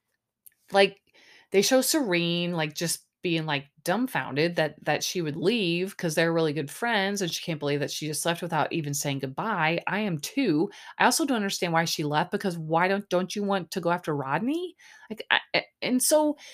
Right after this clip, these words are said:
it kind of, kind of makes me wonder if Teddy's not gonna come back, because they made a, I mean, it is a big deal, and it was very weird. It was very sudden,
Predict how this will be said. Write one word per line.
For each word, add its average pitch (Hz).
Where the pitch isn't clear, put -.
it -
kind 294
of, 381
kind 226
of 285
makes 226
me 233
wonder 165
if 170
Teddy's 170
not 151
gonna 151
come 147
back, 143
because 214
they 208
made 208
a, 180
I -
mean, 226
it 220
is 294
a 220
big 165
deal, 139
and 185
it 180
was 220
very 147
weird. 135
It 202
was 202
very 240
sudden, -